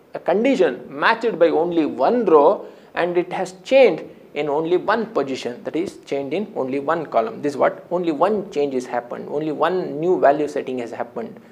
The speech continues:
That's what it is conveying for us with this acknowledgement. Let's, I want to see the result, whether it happened or not. Again, what's the query to be used? Select star from a movie. That's it. Look at this one, friends. A B C, P Q R, Kannada, Hindi, twenty twenty,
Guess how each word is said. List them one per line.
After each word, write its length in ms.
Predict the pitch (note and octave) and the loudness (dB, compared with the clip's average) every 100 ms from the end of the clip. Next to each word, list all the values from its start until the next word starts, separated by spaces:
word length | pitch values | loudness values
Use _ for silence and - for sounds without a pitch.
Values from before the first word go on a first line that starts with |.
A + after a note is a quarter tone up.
| - | -4
That's 140 | B2+ B2 | 0 4
what 300 | C3 - - - | 2 2 -14 -14
it 100 | - | -12
is 80 | - | -12
conveying 520 | - C3+ D3+ E3 C#3 | -4 -2 2 2 0
for 140 | - - | -6 -6
us 240 | A2+ A2+ - - - | -4 -6 -10 -10 -6
with 140 | A2+ | -4
this 120 | A2+ | -4
acknowledgement. 760 | - - A#2+ A2 G#2+ A#2+ - - - _ - - - - _ | -8 -6 -4 -4 -6 -10 -14 -18 -20 _ -20 -20 -20 -20 _
Let's, 240 | C4+ C4 - - | 6 6 4 6
I 120 | F#3+ | 8
want 240 | G#3+ G#3+ | 8 6
to 320 | G3+ F3+ C#3+ - | 6 6 2 -4
see 220 | - F3 | 0 4
the 160 | C#3 | 4
result, 320 | C3+ D#3 F#3+ - - - - - - - _ | 4 2 0 -2 -14 -20 -20 -20 -20 -20 _
whether 200 | C3+ B2+ | -2 -2
it 60 | C3+ | 2
happened 340 | D3 C3 C#3 | 2 2 2
or 80 | C3 | 2
not. 340 | B2+ F#3+ - - - - | 4 0 -2 -16 -12 -4
Again, 320 | C#3 D3+ A#2+ | 0 0 2
what's 160 | D#3 | 4
the 280 | F3 E3 D#3 - | 6 6 4 4
query 200 | F3 G3 | 6 6
to 80 | |
be 120 | F#3 F#3 | 4 4
used? 340 | A3+ D3+ - - | 6 4 0 -10
Select 320 | - C#3+ D#3+ - | 0 2 2 2
star 240 | - E3+ | 4 4
from 240 | - F#3 | 4 2
a 200 | A#3 - - - - | 2 2 -6 -20 -10
movie. 460 | D3 C#3+ A2+ A2+ - | -2 -2 -2 -8 -2
That's 220 | E3 D#3 | 0 0
it. 180 | - - - - | -6 -14 -6 0
Look 120 | C#4+ | 2
at 80 | G#3 | 2
this 120 | D3 | 0
one, 160 | - - | -6 -10
friends. 260 | B2+ - - F3 | -10 -12 -8 -2
A 80 | |
B 160 | F#3 G#3 | -2 -4
C, 260 | G#3 A#3 A3 - | -6 -10 -10 -6
P 140 | G3 | -6
Q 180 | F#3+ G3+ | 0 4
R, 200 | G#3+ G#3+ - | 4 2 -2
Kannada, 420 | F3 F#3+ G3+ F3+ | 0 2 0 -2
Hindi, 340 | G3+ G3+ A3+ | -6 -6 -8
twenty 280 | A#3 F3+ G3+ | -6 -4 -4
twenty, 380 | G3 G3 A3 | -4 -8 -8